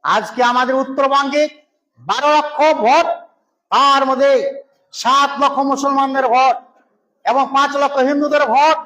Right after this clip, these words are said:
তারপরেও এটা আমাদের বিজেপির রাজ্য, আমরা বিজেপির দেশে আমরা বাস করছি বলে কেন? এই মুসলমানের ভোট দুই ভাগে ভাগ হয়ে যাচ্ছে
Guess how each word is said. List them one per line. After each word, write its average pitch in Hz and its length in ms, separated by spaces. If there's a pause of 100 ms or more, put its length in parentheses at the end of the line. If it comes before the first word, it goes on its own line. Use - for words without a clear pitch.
(540)
তারপরেও 277 600
এটা 277 220
আমাদের 262 360
বিজেপির 254 380
রাজ্য, 220 400 (360)
আমরা 254 280
বিজেপির 262 440
দেশে 254 200
আমরা 247 180
বাস 240 180
করছি 233 220
বলে 240 140
কেন? 269 180 (880)
এই 262 160
মুসলমানের 254 600
ভোট 247 220
দুই 247 120
ভাগে 240 240
ভাগ 220 240
হয়ে 233 100
যাচ্ছে 226 480